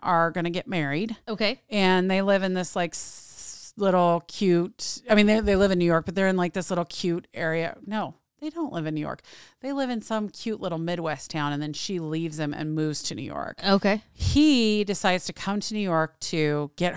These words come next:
Speaker 1: her back, win her back.
Speaker 2: Okay.
Speaker 1: And so he moves in and squats in a warehouse across the street to spy on her and her new boyfriend, who is,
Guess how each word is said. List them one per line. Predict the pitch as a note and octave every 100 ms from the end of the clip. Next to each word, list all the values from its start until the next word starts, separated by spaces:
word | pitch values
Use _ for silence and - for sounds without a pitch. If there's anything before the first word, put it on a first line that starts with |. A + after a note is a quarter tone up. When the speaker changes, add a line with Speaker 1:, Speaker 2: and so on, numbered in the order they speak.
| -
Speaker 1:
her | F3+
back, | D#3+ D3+ B2+ - -
win | F3+ F3+ F#3+
her | E3+ D#3+
back. | D3+ C3+ - -
Speaker 2:
Okay. | F3+ F3+ E3+ A3 -
Speaker 1:
And | G#3+ G3+ G3 F#3 F#3 F#3 -
so | - G#3 F#3+
he | F3 F#3+
moves | F#3+ G#3+ B3 A#3
in | G#3 G3
and | F#3+ F3
squats | - - A3 G3+ D#3+ -
in | G3
a | F3
warehouse | E3 E3+ E3 E3 D3
across | F#3 E3 D#3
the | -
street | - F3 F#3
to | F3
spy | - - E3+ D3+ F3 G#3+
on | F#3+ E3
her | F3+ E3+
and | F#3 E3
her | D#3+
new | D#3+ F3 F#3 G#3+
boyfriend, | F#3 F3 E3+ - E3 D#3+ E3 - _ _ _ _
who | G3 G3 G3+
is, | F#3 F3 E3+ E3 E3 E3 -